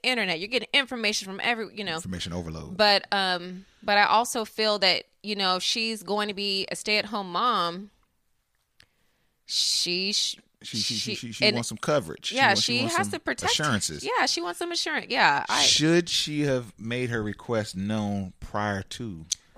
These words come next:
Speaker 1: Absolutely.
Speaker 2: acquisition?
Speaker 1: Yeah, she should not have assumed.
Speaker 2: Yes.
Speaker 1: My thing is, especially if you haven't signed any paperwork
Speaker 2: Mm-hmm.
Speaker 1: and boy toy, boyfriends is signing all the paperwork.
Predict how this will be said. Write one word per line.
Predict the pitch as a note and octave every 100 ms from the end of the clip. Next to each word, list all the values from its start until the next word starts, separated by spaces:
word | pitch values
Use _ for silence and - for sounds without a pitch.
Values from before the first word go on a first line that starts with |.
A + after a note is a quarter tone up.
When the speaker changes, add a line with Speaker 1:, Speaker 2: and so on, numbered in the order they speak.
| _
Speaker 1:
Absolutely. | G3+ A#3+ C#4 C#4+ -
Speaker 2:
acquisition? | D3+ D3+ D3 F#3 -
Speaker 1:
Yeah, | - G#3+
she | F#3 A3+
should | - A3
not | A3 G#3+
have | A3+ G#3+
assumed. | F#3+ - C4 A3+ F3 F3+ A3 -
Speaker 2:
Yes. | - - - _ _ _ _ _ _ _ _
Speaker 1:
My | - A#3 A4+
thing | C4+
is, | A3 F#3+
especially | F#3+ - G#4+ A3
if | F#3+
you | A#3+
haven't | G#3 D#3
signed | - G3 F3+
any | E3+
paperwork | C#3+ - E4+ G3+ E3 E3 E3+
Speaker 2:
Mm-hmm. | D3+ - - - _ _ _ -
Speaker 1:
and | G3+ F#3+ F#3 F3+ F3+ F#3+ - _ _ _ _ - F3 - -
boy | G3 F#3+ B3
toy, | E4 C#4 G#3 F#3 G#3+ B3
boyfriends | G3 G3+ D4+ - G3+ F#3 G3
is | - F#3
signing | A3 G3+ G3
all | F#3
the |
paperwork. | - B3 D4+ C4 F#3 E3+ G#3 -